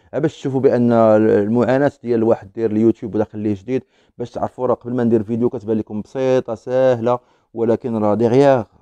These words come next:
دون لي كوليس اون غالير، يعني راه تما راه ديال بصح. بالنسبة للمونتاج، بالنسبة، donc, puisque j'ai pas encore acheté mon, un,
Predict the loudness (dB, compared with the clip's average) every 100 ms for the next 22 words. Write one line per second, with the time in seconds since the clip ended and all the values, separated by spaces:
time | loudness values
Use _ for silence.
0 | _ -14 -6 -2 -2 -2 -4 -4 -6 -12
1 | -8 -4 0 0 -4 -8 _ _ -14 -10
2 | -6 -2 -2 -2 -10 -8 -4 -2 -2 -4
3 | -6 _ -14 -14 _ _ _ -8 -6 -4
4 | 0 2 2 0 -2 -4 -4 -8 -8 -4
5 | -6 -6 -10 -12 -14 -14 -12 -10 -10 -6
6 | -6 -4 -2 -2 -4 -8 -6 -6 -6 -6
7 | -6 -6